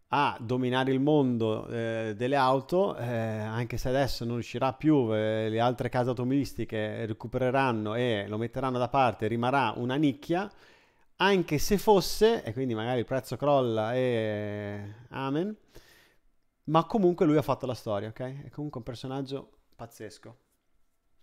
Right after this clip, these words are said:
Io quando posso ascolto le sue interviste, cerco di capire un attimino, perché è veramente un personaggio strano. Poi questo accento sudafricano particolare che è fantastico. Però, eh, solita storia,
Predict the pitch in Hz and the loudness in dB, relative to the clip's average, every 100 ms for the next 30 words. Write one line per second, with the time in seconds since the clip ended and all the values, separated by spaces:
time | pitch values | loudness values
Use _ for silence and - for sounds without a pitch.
0 | _ _ _ _ - - 123 117 113 110 | _ _ _ _ -18 -12 -6 -4 -4 -6
1 | 107 117 120 110 127 117 - 110 - 113 | -10 -10 -10 -8 -8 -8 -10 -12 -12 -12
2 | 113 104 117 107 117 120 120 - 120 107 | -10 -10 -10 -10 -8 -8 -10 -12 -12 -12
3 | 110 107 104 113 107 107 107 113 117 120 | -10 -10 -12 -12 -10 -10 -12 -10 -8 -8
4 | 110 - 107 113 110 110 - 113 107 - | -10 -10 -10 -10 -10 -14 -12 -14 -14 -12
5 | 107 101 117 107 117 - 120 107 104 110 | -12 -10 -10 -10 -12 -10 -10 -10 -10 -8
6 | 104 107 107 110 113 107 107 - - - | -8 -8 -8 -6 -6 -6 -10 -20 -20 -20
7 | - - _ _ - 104 - 120 113 113 | -20 -20 _ _ -14 -14 -8 -4 -2 0
8 | 117 113 101 98 98 101 104 101 - - | -4 -8 -10 -10 -12 -14 -14 -12 -14 -14
9 | - - _ - - - - 185 156 147 | -20 -20 _ -20 -20 -20 0 8 8 8
10 | - 139 139 135 135 135 135 135 123 160 | 2 0 2 0 -2 -2 -2 -2 0 2
11 | 151 143 156 139 139 143 | 2 0 2 4 2 0